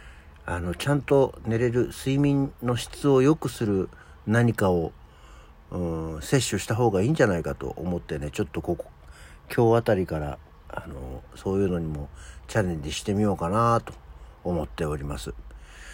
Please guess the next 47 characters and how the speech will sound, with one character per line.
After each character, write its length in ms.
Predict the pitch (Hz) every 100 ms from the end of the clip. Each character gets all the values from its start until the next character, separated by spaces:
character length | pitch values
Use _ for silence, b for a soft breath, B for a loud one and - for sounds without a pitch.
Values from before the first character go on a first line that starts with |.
| B -
ま 100 | 151
あ、 40 |
た 140 | 139 165
だ 100 | 139
も 200 | 147 123
う 20 |
ね、 140 | 120
今 220 | 113 131
日 40 | 110
は 100 | 90
週 240 | - 110 104 101
末 140 | 95
金 200 | - 123
曜 160 | 123 107
日、 180 | 101 -
今 220 | - 87
週 160 | 90 98
も 140 | 90
一 40 | 90
週 200 | - 110
間 200 | 98 92
頑 160 | 107
張 120 | 117 120
り 60 |
ま 120 | 123
し 80 | 120
た。 120 | - -
皆 180 | 104 110
さ 120 | 104
ん 60 |
も 100 | 95
頑 140 | 95 120
張 100 | 135
っ 20 |
て 100 | -
い 60 | 107
た 120 | 131
だ 120 | 143
き 80 | 143
ま 100 | 143
し 60 |
た 80 | 131
で 60 | 95
し 100 | 90
ょ 20 |
う 40 |
か？ 200 | 80 -